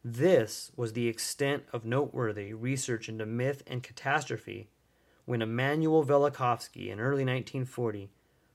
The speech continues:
first wondered whether a cosmic disturbance may have accompanied the Hebrew Exodus. According to the biblical account,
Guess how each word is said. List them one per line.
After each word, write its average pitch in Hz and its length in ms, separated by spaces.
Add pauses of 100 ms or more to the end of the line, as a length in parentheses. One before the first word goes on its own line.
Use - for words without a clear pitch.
first 139 520
wondered 120 600
whether 113 300
a 104 40
cosmic 135 540
disturbance 117 600
may 110 80
have 110 160
accompanied 113 520
the 120 60
Hebrew 110 420
Exodus. 92 600 (1000)
According 151 380
to 180 80
the 151 80
biblical 139 420
account, 120 480